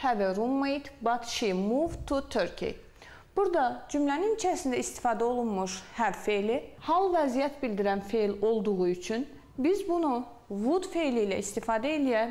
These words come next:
bilmərik. Ona görə A variantı yanlış cavab hesab olunur. D variantında da would feilindən sonra to gəldiyi üçün bu da yanlış cavab hesab olunur.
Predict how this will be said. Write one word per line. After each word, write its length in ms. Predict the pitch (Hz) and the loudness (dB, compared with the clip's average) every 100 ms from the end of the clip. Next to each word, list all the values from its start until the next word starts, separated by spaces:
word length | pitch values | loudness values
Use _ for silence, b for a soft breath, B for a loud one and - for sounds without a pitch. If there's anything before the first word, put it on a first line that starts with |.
| 254 | -2
bilmərik. 540 | 262 202 185 185 - | 0 0 -2 -6 -4
Ona 200 | 220 214 | -2 0
görə 320 | 208 233 277 381 B B - | 2 2 0 -2 B B -2
A 200 | 220 202 | 0 2
variantı 580 | 208 226 247 262 262 381 381 - | 2 2 0 0 0 -4 -4 -4
yanlış 440 | 311 294 233 202 | 0 2 0 -2
cavab 300 | 185 175 175 | -2 -2 -2
hesab 340 | 190 180 175 165 | -4 -2 -4 -2
olunur. 280 | 175 - - B B B - | -4 -6 -10 B B B 0
D 140 | 302 440 | 2 2
variantında 680 | 440 392 349 320 254 214 190 | 2 2 0 0 0 0 0
da 160 | 208 B B - | -2 B B -6
would 240 | 233 370 | -2 0
feilindən 580 | - 381 349 285 214 214 | 0 0 2 2 2 0
sonra 500 | 208 233 226 233 277 B B B - | 0 -2 0 0 -2 B B B -12
to 140 | - 381 | 0 2
gəldiyi 600 | 269 247 196 185 190 185 | 4 2 2 0 0 0
üçün 360 | 196 - 277 359 B B - | -2 -2 -2 -2 B B -2
bu 140 | 202 | 2
da 80 | 214 | 4
yanlış 440 | 226 220 226 220 | 4 2 0 -2
cavab 300 | 254 240 240 | -2 0 0
hesab 360 | 254 247 254 240 | -2 0 -2 0
olunur. 360 | 254 254 285 | 0 2 0